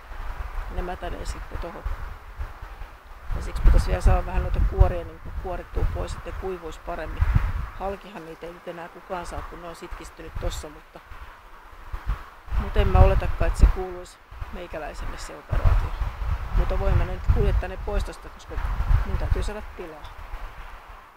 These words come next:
Sehän siinä vähän on. Tälleen. Että semmoista lauantai-puudetta sitten tässä kohtaa.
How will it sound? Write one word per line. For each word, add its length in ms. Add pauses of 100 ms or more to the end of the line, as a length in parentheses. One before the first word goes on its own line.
(560)
Sehän 240
siinä 260
vähän 220
on. 240 (1700)
Tälleen. 380 (1000)
Että 180
semmoista 440
lauantai-puudetta 880
sitten 340
tässä 340
kohtaa. 420